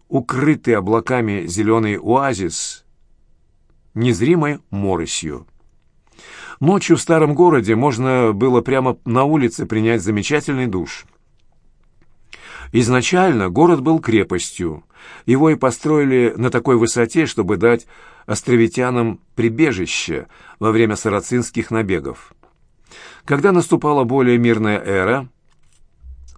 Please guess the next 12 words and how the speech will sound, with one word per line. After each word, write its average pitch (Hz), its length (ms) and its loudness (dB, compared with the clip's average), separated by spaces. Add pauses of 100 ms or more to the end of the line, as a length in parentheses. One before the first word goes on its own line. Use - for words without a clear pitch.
(500)
люди 160 300 4
начали 143 540 2
покидать 123 640 0
город, 98 440 0
полагая 127 460 2
более 120 420 4
удобным 117 800 2
обосноваться 120 960 -2
в 110 200 -4
новом, 101 560 0 (460)
нижнем 113 480 2
поселении. 98 680 -4